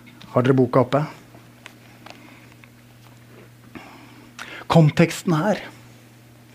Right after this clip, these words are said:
For det er veldig lett å lese denne teksten som på en måte et bilde av pappa Gud. Da bommer vi.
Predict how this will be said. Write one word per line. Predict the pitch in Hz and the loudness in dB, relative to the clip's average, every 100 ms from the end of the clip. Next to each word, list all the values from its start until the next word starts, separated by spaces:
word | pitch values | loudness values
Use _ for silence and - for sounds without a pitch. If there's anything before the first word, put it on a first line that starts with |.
| - - - - - - - - - - - - - - - - - - | -20 -20 -20 -20 -20 -20 -20 -20 -20 -20 -20 -20 -20 -20 -20 -20 -20 0
For | 143 | 2
det | |
er | 156 | 6
veldig | 202 156 180 | 6 8 6
lett | 180 - - - - | 4 0 -16 -18 -2
å | 160 | 6
lese | 180 175 123 - - 170 160 160 | 8 8 4 -2 -2 2 2 4
denne | 151 139 147 | 4 4 2
teksten | 135 - - 175 170 - - - - - - | -2 -4 -4 -2 -2 -4 -18 -20 -20 -20 -16
som | - - 139 147 - | -12 0 2 4 4
på | 170 | 4
en | 170 | 4
måte | 135 165 | 4 2
et | 160 | 4
bilde | 185 165 123 117 | 6 6 6 0
av | - | -2
pappa | 160 175 | 0 0
Gud. | 165 185 196 - - | 2 0 0 -6 -4
Da | 139 135 | 2 2
bommer | 123 113 | 2 -2
vi. | 110 | -6